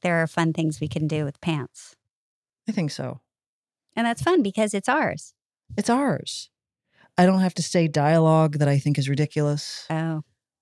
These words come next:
Speaker 1: you're going there.
Speaker 2: Ah, I'm just being honest.
Speaker 1: <laughs>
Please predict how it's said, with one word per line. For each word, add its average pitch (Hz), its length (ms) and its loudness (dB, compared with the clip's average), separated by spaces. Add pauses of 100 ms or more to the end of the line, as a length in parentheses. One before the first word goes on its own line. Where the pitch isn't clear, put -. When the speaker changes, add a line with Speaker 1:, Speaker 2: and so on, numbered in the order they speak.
(100)
Speaker 1:
you're 165 140 -6
going 170 320 -4
there. 170 300 -4 (340)
Speaker 2:
Ah, 440 220 -4
I'm 160 100 0
just - 160 -8
being 208 180 0
honest. 208 720 -4
Speaker 1:
<laughs> - 0 -